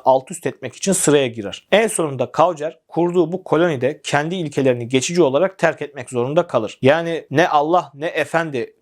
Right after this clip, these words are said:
düsturundaki efendi kısmını çıkartmış olur anlayacağınız.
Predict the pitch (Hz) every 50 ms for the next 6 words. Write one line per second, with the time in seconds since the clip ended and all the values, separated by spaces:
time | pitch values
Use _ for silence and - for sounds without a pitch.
0 | _ - 123 131 135 - - - 135 127 127 123 123 113 - - 120 113 - -
1 | _ _ _ _ - 135 131 - 151 156 170 170 165 - 131 - - 139 143 170
2 | 190 196 - - - - - 160 - - - 151 - - 123 110 107 - _ -
3 | 117 110 110 110 107 104 110 104 101 101 95 - - -